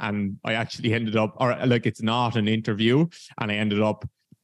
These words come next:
or it's not a super interviewee style, and I ended up just, like, peppering him with questions. So,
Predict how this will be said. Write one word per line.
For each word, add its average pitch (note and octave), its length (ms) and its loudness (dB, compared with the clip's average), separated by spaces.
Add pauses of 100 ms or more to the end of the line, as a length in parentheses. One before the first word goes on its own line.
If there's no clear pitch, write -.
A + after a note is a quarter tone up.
or A#2+ 80 0
it's G2+ 100 -2
not B2 160 2
a G#2 60 -2
super B2+ 360 0
interviewee G#2 600 2
style, A#2 460 0
and G#2+ 180 0
I G#2 40 0
ended G#2 220 2
up G#2+ 120 -2
just, G#2 160 -2
like, G2 160 -2
peppering G#2+ 440 0
him G#2+ 160 0
with G#2 120 0
questions. G2+ 560 -4
So, G2+ 260 -4